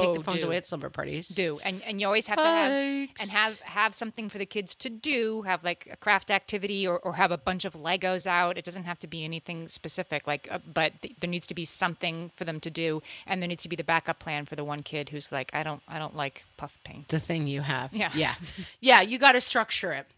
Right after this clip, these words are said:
Speaker 1: But, and you gotta structure it, and then you gotta be willing to improvise off the structure, 'cause your structure's gonna fall apart in, like, ten minutes.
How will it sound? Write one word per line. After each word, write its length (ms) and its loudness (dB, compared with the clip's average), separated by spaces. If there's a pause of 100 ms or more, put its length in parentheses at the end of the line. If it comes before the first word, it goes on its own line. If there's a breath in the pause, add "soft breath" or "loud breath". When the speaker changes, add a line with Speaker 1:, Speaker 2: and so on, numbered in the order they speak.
(400 loud breath)
Speaker 1:
But, 300 4
and 140 6
you 100 0
gotta 220 8
structure 420 4
it, 60 2
and 100 -2
then 140 0
you 80 -2
gotta 160 4
be 100 0
willing 220 0
to 80 -6
improvise 480 -6
off 160 -4
the 80 -6
structure, 520 -2
'cause 200 0
your 100 0
structure's 460 0
gonna 160 -2
fall 180 -2
apart 240 -2
in, 80 -12
like, 180 -8
ten 240 -4
minutes. 240 -10